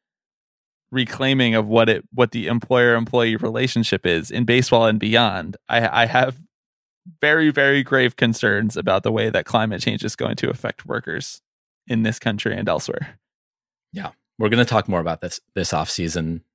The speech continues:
Speaker 2: about <laughs> what it means to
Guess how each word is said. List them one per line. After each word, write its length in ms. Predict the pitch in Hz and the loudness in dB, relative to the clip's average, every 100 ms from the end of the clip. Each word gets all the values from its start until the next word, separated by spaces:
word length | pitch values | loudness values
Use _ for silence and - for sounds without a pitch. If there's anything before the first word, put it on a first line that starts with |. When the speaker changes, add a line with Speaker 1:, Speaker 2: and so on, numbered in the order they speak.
| _ | _
Speaker 2:
about 320 | 82 82 73 _ _ - _ _ _ _ _ _ _ _ | -10 -8 -8 _ _ -20 _ _ _ _ _ _ _ _
<laughs> 680 | - - - - - _ _ | -14 -14 -16 -20 -20 _ _
what 140 | 98 | -2
it 100 | 92 | -2
means 440 | 101 95 90 85 - | 0 0 0 -2 -6
to 680 | - 95 90 90 87 85 | -4 2 4 4 2 -2